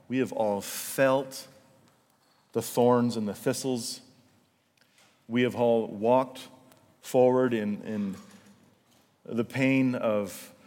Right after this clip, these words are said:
of childbearing, not just the act, but also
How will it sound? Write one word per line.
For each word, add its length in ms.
of 140
childbearing, 720
not 140
just 180
the 180
act, 320
but 100
also 560